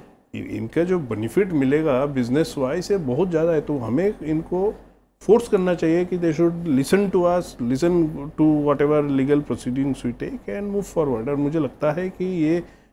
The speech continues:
जितने लेजिस्लेशंस इस सेशन से निकाल के जाएंगे, इनके ऊपर काफ़ी प्रभाव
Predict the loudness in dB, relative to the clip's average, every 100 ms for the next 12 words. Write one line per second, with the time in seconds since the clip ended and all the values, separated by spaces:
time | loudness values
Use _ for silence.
0 | -4 -2 2 4 6 4 0 0 -2 0
1 | -2 -2 -2 -2 0 0 2 2 2 2
2 | 2 0 2 0 0 -2 -2 -4 -4 -2
3 | -2 0 -2 0 -2 -2 -2 -2 -2 0
4 | 2